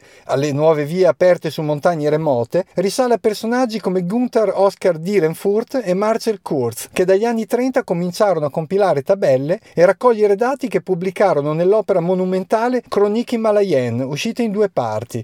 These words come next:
la prima nel millenovecentocinquantatré e la seconda nel millenovecentosessantatré. Altri ricercatori, non meno importanti, da varie nazioni, si dedicarono a lavori analoghi di verifica e archivio. Sul finire degli anni sessanta, il club alpino americano,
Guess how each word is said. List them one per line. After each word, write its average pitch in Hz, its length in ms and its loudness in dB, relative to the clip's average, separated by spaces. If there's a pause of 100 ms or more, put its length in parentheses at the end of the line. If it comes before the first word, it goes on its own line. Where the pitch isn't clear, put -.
la 143 140 2
prima 202 280 -2
nel 151 140 -2
millenovecentocinquantatré 170 1500 -2
e 202 80 -4
la 208 100 -2
seconda 247 400 -2
nel 214 140 -2
millenovecentosessantatré. 190 1400 -4 (300)
Altri 165 380 0
ricercatori, 151 760 0
non 147 140 -2
meno 160 220 -2
importanti, 170 800 -2
da 151 140 4
varie 151 280 2
nazioni, 143 680 0 (120)
si - 160 -4
dedicarono 196 600 0
a 180 40 4
lavori 180 340 2
analoghi 180 480 0
di 156 100 -4
verifica 156 480 -4
e 143 60 4
archivio. 113 560 -4 (140)
Sul 220 200 -4
finire 294 340 -4
degli 202 200 0
anni 185 180 2
sessanta, 165 600 0
il 160 60 -2
club 226 280 -2
alpino 240 300 -2
americano, 160 760 -2